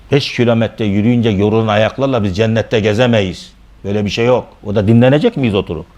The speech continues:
Ehli cennet oturmuş dinleniyor. "Ahmet Efendi, hayırdır?" "Valla yorulduk." Cennette yorulma yok ki. Yemek yiyince doyacak mıyız? Yok. Cennette doyma yok, acıkma da yok.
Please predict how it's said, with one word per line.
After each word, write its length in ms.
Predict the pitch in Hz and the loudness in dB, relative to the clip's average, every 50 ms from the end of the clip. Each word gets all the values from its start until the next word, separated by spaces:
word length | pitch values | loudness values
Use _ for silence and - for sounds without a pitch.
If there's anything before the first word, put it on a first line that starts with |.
| - | -2
Ehli 180 | - 131 139 127 | -2 0 0 0
cennet 220 | 131 139 135 147 | 0 0 2 2
oturmuş 400 | 160 156 - 160 160 175 147 - | 0 0 -2 -2 -2 -2 -2 -2
dinleniyor. 580 | 180 170 165 165 165 160 165 147 113 98 - - - - | 0 0 2 2 2 2 2 0 0 -2 -4 -10 -18 -10
"Ahmet 300 | - 120 123 135 143 123 | -4 -2 0 0 0 0
Efendi, 320 | 127 113 - 113 104 98 104 | 0 -2 -4 -4 -6 -6 -2
hayırdır?" 380 | - 151 185 202 185 139 123 - - - - - | 0 2 4 4 2 0 -2 -10 -12 -18 -8 0
"Valla 200 | 143 165 196 190 | 2 2 4 4
yorulduk." 480 | 185 190 190 190 185 180 156 160 - - - - - | 4 4 6 6 4 4 2 0 -4 -6 -14 -14 -6
Cennette 340 | - 98 101 110 104 - 120 | -2 0 0 0 0 2 2
yorulma 360 | 110 117 117 120 123 131 135 | 2 4 4 4 2 2 4
yok 220 | - 240 254 - | 2 2 0 0
ki. 180 | - - 113 92 - _ - - - 113 | -8 -14 -14 -14 -14 _ -20 -14 -4 0
Yemek 360 | 120 147 170 190 180 185 180 | 2 2 4 2 2 2 0
yiyince 320 | 185 190 180 180 185 151 | 2 2 2 2 2 2
doyacak 440 | 175 185 185 185 175 208 247 226 - | 4 4 4 4 4 4 2 2 0
mıyız? 280 | 196 196 220 226 180 156 | 0 0 0 0 2 2
Yok. 360 | 185 202 180 151 - - - - - _ _ | 4 4 4 2 -2 -8 -20 -20 -20 _ _
Cennette 480 | - 113 123 135 156 - - - 156 135 | -2 -2 0 0 -2 -2 -4 -4 -2 0
doyma 240 | 156 165 170 165 180 | 0 2 2 2 2
yok, 180 | 208 220 175 | 2 2 0
acıkma 440 | 156 156 147 170 - - 175 185 170 | 0 0 0 -2 -2 0 0 2 2
da 60 | 180 | 2
yok. 160 | 165 160 143 | 2 2 0